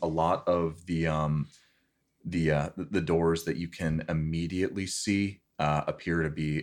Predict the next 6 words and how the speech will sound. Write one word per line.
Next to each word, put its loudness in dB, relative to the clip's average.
in -2
some -2
form -2
of -6
disarray, -2
like, -4